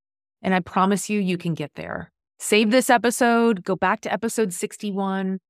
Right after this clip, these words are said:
If this resonated with you, if you want to know more, reach out to me. You can find me on social media on Instagram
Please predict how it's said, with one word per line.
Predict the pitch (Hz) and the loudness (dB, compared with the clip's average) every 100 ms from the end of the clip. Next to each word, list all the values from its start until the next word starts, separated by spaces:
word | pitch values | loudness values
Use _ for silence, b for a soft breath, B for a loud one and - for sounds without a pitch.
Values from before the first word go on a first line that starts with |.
| _ _ | _ _
If | - | -10
this | 208 - | -8 -2
resonated | 190 190 208 202 190 | 0 2 2 2 0
with | 190 196 196 | -2 -4 -4
you, | 196 196 196 | -2 0 -2
if | - - | -6 -6
you | 175 | -4
want | 180 180 | -4 -4
to | 185 | -4
know | 180 170 | -4 -2
more, | 202 240 226 233 | -2 0 2 0
reach | 214 247 - | 0 -2 0
out | 226 214 | 0 0
to | 226 | -4
me. | 214 208 | -4 -6
You | 185 | -6
can | 180 | -6
find | 185 185 | -6 -6
me | 180 | -6
on | 175 | -8
social | 185 180 175 | -8 -8 -6
media | 175 175 170 | -4 -2 -4
on | 160 | -4
Instagram | - 170 180 175 170 | -6 -8 -6 -4 -2